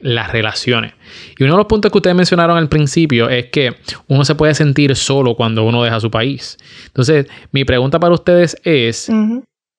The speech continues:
Speaker 1: ¿qué ustedes están haciendo para conectar con otras personas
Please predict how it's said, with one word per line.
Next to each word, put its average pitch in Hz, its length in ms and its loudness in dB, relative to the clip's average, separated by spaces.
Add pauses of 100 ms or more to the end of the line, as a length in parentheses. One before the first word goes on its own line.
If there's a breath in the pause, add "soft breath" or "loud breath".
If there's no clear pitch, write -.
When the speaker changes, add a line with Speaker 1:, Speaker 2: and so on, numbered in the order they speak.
(140)
Speaker 1:
¿qué 165 180 0
ustedes 180 600 0
están 160 280 -2
haciendo 147 560 -2
para 117 200 -2
conectar 127 520 -4
con 117 260 -2
otras 127 240 -2
personas 120 840 -2